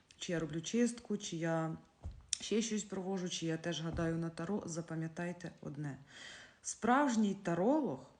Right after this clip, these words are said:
ніколи в житті не буде ходити по інших акаунтах, каналах і заманювати людей. Це вже брехня.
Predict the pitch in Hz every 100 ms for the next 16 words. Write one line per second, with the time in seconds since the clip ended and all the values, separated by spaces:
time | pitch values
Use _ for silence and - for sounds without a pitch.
0 | _ _ 196 190 269 311 254 190 202 -
1 | 277 214 208 196 196 190 175 190 170 -
2 | 160 165 - 165 160 160 196 240 240 226
3 | 180 - 165 170 202 196 196 - 180 160
4 | 165 165 175 185 151 151 160 147 147 143
5 | 135 135 - - - 151 147 143 147 131
6 | 135 - -